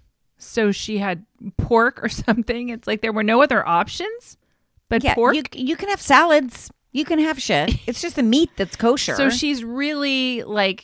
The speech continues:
Speaker 1: casting a
Speaker 2: Mm.
Speaker 1: super wide
Speaker 2: Yeah.
Speaker 1: net for all this to, uh,
Speaker 2: Does she need money? I mean, she
Speaker 1: I
Speaker 2: is on
Speaker 1: don't know.
Speaker 2: OnlyFans.
Speaker 1: I know. I know.
Speaker 2: It's too bad because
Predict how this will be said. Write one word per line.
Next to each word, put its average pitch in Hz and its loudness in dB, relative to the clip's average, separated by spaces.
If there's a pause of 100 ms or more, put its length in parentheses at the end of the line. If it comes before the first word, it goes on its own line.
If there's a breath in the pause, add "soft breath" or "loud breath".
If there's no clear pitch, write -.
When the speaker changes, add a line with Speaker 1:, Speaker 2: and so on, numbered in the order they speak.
(140)
Speaker 1:
casting 240 -2
a 185 2
Speaker 2:
Mm. 196 0
Speaker 1:
super 214 -2
wide 180 2
Speaker 2:
Yeah. 156 0
Speaker 1:
net - -12
for - -6
all 160 -2
this 156 -8 (540)
to, 160 -4
uh, 135 -4
Speaker 2:
Does 180 -12
she 220 -4
need 180 -2
money? 147 0 (160)
I 214 -2
mean, 214 4
she 226 0
Speaker 1:
I - 6
Speaker 2:
is 226 2
on 196 4
Speaker 1:
don't 202 4
know. 269 2
Speaker 2:
OnlyFans. 165 -2
Speaker 1:
I 180 -6
know. 151 -8 (380)
I 226 -2
know. 240 -2 (160)
Speaker 2:
It's - -8
too 370 -2
bad 156 4
because 175 0